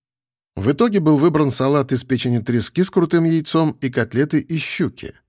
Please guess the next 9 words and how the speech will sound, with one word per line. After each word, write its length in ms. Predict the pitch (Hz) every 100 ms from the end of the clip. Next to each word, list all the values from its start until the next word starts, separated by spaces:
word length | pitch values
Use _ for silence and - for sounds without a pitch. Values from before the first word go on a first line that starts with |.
| _ _ _ -
Я 160 | 117
заказал 400 | 185 147 131 135
бифстроганов 720 | 113 117 - - 175 180 175 151
с 60 |
картофельным 680 | - 117 - 123 123 127 110
пюре. 400 | 123 135 104 - _ _ _ _ _ _ _ _ _
«Скромничаешь?» — 1080 | - - 120 147 226 226 170 98 - - _ _ _ -
кивнул 360 | 127 120 117
Ананин. 440 | 123 139 98 -